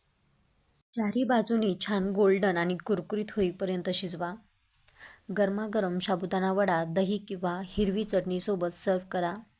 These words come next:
उपवासासाठी एकदम परफेक्ट आणि हलकेही. जर तुम्हाला ही कमी तेलात केलेली रेसिपी आवडली असेल तर व्हिडिओला लाईक करा, चॅनलला सबस्क्राईब करा. अजून अशा हेल्दी आणि सोप्या रेसिपीसाठी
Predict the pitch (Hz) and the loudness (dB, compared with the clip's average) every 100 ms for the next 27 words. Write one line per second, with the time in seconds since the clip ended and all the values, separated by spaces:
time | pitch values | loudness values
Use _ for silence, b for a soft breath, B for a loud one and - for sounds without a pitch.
0 | _ _ - - B B B 190 190 208 | _ _ -20 -20 B B B -2 -2 -4
1 | 214 220 220 220 220 202 180 - 185 175 | -4 -2 -4 -2 -2 -2 -4 -4 -4 -2
2 | 175 175 196 190 190 160 - 185 175 185 | -4 0 0 0 -4 -6 -4 -2 -4 -4
3 | 208 180 - 196 180 - _ _ _ _ | -4 -4 -2 -4 -4 -12 _ _ _ _
4 | _ _ _ _ _ _ - 185 214 214 | _ _ _ _ _ _ -4 2 2 2
5 | 220 208 220 208 170 180 180 160 196 196 | 0 2 2 4 2 2 2 2 2 2
6 | 214 196 175 170 - 175 175 175 175 175 | 0 0 2 2 2 0 2 2 2 2
7 | 185 220 208 165 147 185 196 214 226 220 | 2 2 0 0 2 2 4 2 2 2
8 | 165 170 B B B - 185 170 165 185 | 0 0 B B B 2 4 4 2 4
9 | 185 190 170 165 175 175 - 202 175 156 | 4 4 2 2 0 0 -4 -2 -2 -2
10 | - 175 175 214 190 165 - 185 - 190 | -2 -2 -2 0 0 0 0 0 2 2
11 | 180 - 147 135 - - - 196 202 196 | 2 0 -4 -6 -14 -14 -2 -2 0 -2
12 | 185 190 196 185 190 196 170 156 - 170 | 0 0 0 0 0 2 0 -2 -2 -2
13 | 160 - 185 208 202 180 - 180 175 208 | -2 -2 -2 0 0 0 -2 -2 -2 0
14 | 202 202 | -2 -2